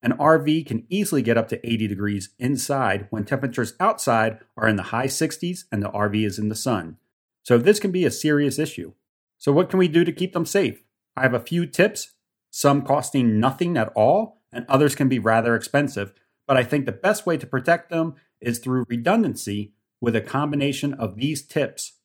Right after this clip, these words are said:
working together. Our dog's safety is probably the thing we worry about the most while traveling in our R V. I cannot count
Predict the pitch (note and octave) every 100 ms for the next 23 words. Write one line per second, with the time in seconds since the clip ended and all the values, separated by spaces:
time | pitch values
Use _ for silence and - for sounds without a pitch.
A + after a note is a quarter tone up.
0 | - A#2+ A#2+ A#2 G#2+ G#2 E2+ E2+ _ _
1 | _ _ _ - D#3+ D#3+ E3 D#3+ - D#3+
2 | D#3+ D#3+ F#3 - A#2 - C#3 D3 D#3 A#2+
3 | - D3 B2 D3 E3 D#3+ D#3 D3 B2+ B2+
4 | B2+ A2+ A2 F#3+ C3+ - - _ - G#2
5 | - B2 C3+ C#3+ C#3+ A2 G#2+ A#2 A#2+ A#2
6 | A2 G#2+ A#2+ E2+ _ _ _ _ D3+ C#3+
7 | C3 D3 F#3+ - E3+ C3+ C3